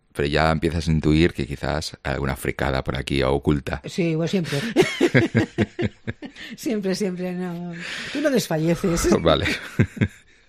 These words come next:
Speaker 1: Bueno, pues básicamente, si
Speaker 2: ¿Qué
Speaker 1: nos
Speaker 2: se come? Bueno,
Speaker 1: si
Speaker 2: ¿cómo
Speaker 1: <laughs>
Speaker 2: se llama el restaurante? Vamos
Speaker 1: No
Speaker 2: por
Speaker 1: te lo voy a
Speaker 2: partes.
Speaker 1: decir todavía.
Speaker 2: Ah,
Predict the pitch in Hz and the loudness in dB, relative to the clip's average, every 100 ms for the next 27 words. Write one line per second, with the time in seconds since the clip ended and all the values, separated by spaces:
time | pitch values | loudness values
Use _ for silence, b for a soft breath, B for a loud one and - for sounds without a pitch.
0 | _ B B B B B 104 90 87 90 | _ B B B B B 6 8 8 6
1 | 104 95 95 95 120 123 - 160 156 269 | 6 4 4 2 2 0 0 0 0 0
2 | 170 151 147 165 202 202 110 - 254 165 | -2 -4 -4 0 2 4 4 4 2 0
3 | 131 135 139 131 139 135 131 165 180 98 | -2 -4 -6 -6 -6 -6 -4 -4 -2 4
4 | 104 113 95 73 71 65 67 62 62 60 | 6 6 6 6 2 -2 -2 -2 -2 0
5 | 175 | 2